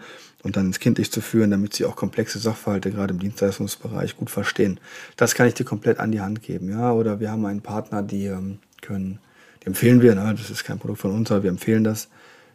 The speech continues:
Die können in Holz Q-R-Codes reinlasern. Und so hast du natürlich gerade, wenn du sagst, okay, deine Zielgruppe wären Schreinereien,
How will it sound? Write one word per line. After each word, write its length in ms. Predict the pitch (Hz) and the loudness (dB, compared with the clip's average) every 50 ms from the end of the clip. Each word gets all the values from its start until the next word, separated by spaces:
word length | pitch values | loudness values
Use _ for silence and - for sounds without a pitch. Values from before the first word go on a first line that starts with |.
| _ _ _ _ | _ _ _ _
Die 140 | - 139 120 | -8 -6 -2
können 180 | - 120 113 - | 0 0 2 2
in 160 | 127 120 104 | 2 0 2
Holz 360 | 110 117 143 165 - - - | 4 4 4 4 2 -2 -2
Q-R-Codes 580 | - - - - 147 - - 120 104 - - - | -2 0 2 2 2 2 2 0 0 0 -2 -2
reinlasern. 480 | 95 95 90 87 90 90 82 87 82 | -6 -6 -6 -8 -10 -10 -10 -10 -10
Und 160 | 98 101 107 | -10 -10 -2
so 180 | 127 135 147 131 | 0 2 2 2
hast 240 | 143 160 165 - - | 0 -2 -4 -2 -2
du 80 | 180 | 0
natürlich 500 | 165 156 143 135 - - 135 131 131 123 | 2 2 2 0 0 0 2 2 0 -2
gerade, 240 | - - 127 123 123 | -2 0 2 4 4
wenn 100 | 123 123 | 4 4
du 40 | 123 | 4
sagst, 220 | 120 123 117 - | 4 2 2 2
okay, 160 | 135 - - 131 | -2 0 2 4
deine 220 | 123 117 117 113 | 4 4 4 0
Zielgruppe 420 | 110 - 156 143 139 120 123 117 | 0 0 2 2 2 2 2 4
wären 240 | 117 120 113 113 113 | 4 4 4 4 2
Schreinereien, 680 | - - - 117 113 110 110 113 123 123 - 131 160 165 | -2 -2 0 2 2 2 4 4 4 4 4 2 0 -2